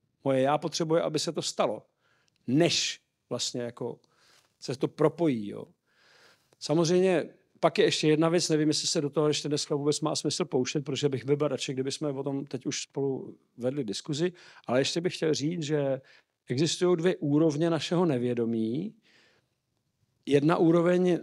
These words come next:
není tak zajímavá, ale vyplňuje asi osmdesát procent našeho života a to je to, čemu se říká podvědomí. To znamená, že naše sny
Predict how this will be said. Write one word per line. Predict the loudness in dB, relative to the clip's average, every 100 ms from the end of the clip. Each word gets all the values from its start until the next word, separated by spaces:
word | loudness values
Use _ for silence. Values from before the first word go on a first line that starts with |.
| -4
není | 2 4 4 2
tak | 0
zajímavá, | 2 4 6 4 4 0 0 -2 -8 _ _ -2
ale | 2 4
vyplňuje | 2 0 2 2 2 0
asi | -2 -2
osmdesát | -2 -2 0 -2 -2 -6 -4
procent | -6 -4 -6 -4
našeho | -6 -4 -4 -4
života | -4 -6 -4 -4
a | -4 -8
to | -2
je | -2
to, | 0 0 0 -4 _ _ _ -6
čemu | -2 -2
se | -2
říká | -4 -6 -8
podvědomí. | 0 2 4 4 4 2 2 0 -4 -10 -12 _ -20 _
To | -8
znamená, | -2 0 0 0 0
že | 0
naše | -2 -2 -2
sny | -2 -2 -2 -2 -4